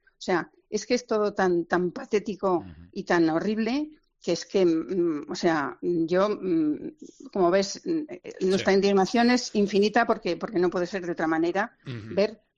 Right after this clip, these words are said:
Speaker 1: cómo les han, llevan toda esta legislatura blanqueándoles, blanqueándoles después de habernos mentido, porque, o sea, el señor Sánchez es un mentiroso y un traidor a la memoria de las víctimas. Esa frase famosa que la dijo en Televisión Navarra, además, si quieren se lo repito cinco y veinte veces,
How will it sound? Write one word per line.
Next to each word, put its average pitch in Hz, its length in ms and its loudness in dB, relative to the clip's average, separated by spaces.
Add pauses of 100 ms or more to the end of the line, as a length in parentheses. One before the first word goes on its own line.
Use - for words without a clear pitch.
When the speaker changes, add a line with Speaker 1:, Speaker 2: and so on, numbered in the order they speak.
(140)
Speaker 1:
cómo 202 240 -2
les 196 220 -4
han, 202 240 -4 (100)
llevan 214 260 0
toda 208 140 -2
esta 202 200 -4
legislatura 196 640 -6 (520)
blanqueándoles, 208 840 -2
blanqueándoles 185 840 0 (140)
después 220 440 0
de 214 80 4
habernos 214 300 2
mentido, 156 680 -2
porque, 165 420 -8 (300)
o 180 80 -8
sea, 185 280 2
el 175 100 -4
señor 175 260 2
Sánchez 208 340 -2
es 208 140 0
un 214 100 0
mentiroso 208 460 0
y 202 100 -2
un 240 120 4
traidor 175 480 2
a 214 80 4
la 175 80 4
memoria 170 280 0
de 196 60 0
las 160 120 -4
víctimas. 185 580 -6 (320)
Esa 190 300 -2
frase 190 420 -4
famosa 190 360 -2
que 165 80 -6
la 170 60 -2
dijo 185 140 -4
en 175 60 -2
Televisión 175 360 0
Navarra, 180 220 0
además, 190 220 0
si 160 100 -14
quieren 202 180 -4
se 196 140 -4
lo 180 80 -6
repito 190 360 -4
cinco 208 380 -2
y 185 80 0
veinte 190 300 -2
veces, 170 460 -8